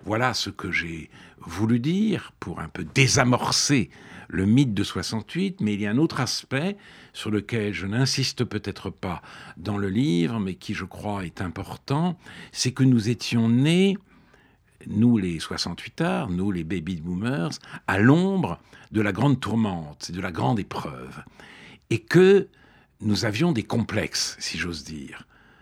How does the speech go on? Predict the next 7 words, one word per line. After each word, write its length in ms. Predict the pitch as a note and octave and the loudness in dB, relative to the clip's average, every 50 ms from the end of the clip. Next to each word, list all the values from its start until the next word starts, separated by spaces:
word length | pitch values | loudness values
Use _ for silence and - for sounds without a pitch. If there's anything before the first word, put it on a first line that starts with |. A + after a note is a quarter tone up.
| _ _ _ _ _ _ _ | _ _ _ _ _ _ _
Et 240 | A2 G#2+ A2+ - - - | 0 0 0 0 -2 -8
justement, 420 | - G2+ G2+ - C3 C3 D#3 E3+ | -10 -8 -6 -4 -2 -2 0 2
le 80 | E3 A#2+ | 2 4
mot 180 | A2 B2 C#3 | 6 6 4
complexe 640 | A2 - B2 B2+ A2+ - - A#2+ A2 F#2+ - - - | 4 2 -2 -2 -2 -4 -4 -4 -4 -2 -4 0 4
m'évoque 540 | C3 C3 C#3 A#2+ A2+ D3 C#3 A#2 - - - | 6 8 8 8 6 2 2 0 0 0 2
immédiatement 800 | A#2+ A#2+ B2+ C3 G#2+ A2+ G#2 - - - B2 B2 A#2+ A#2 G2 | 2 4 2 2 2 0 -2 -4 0 2 4 4 4 4 2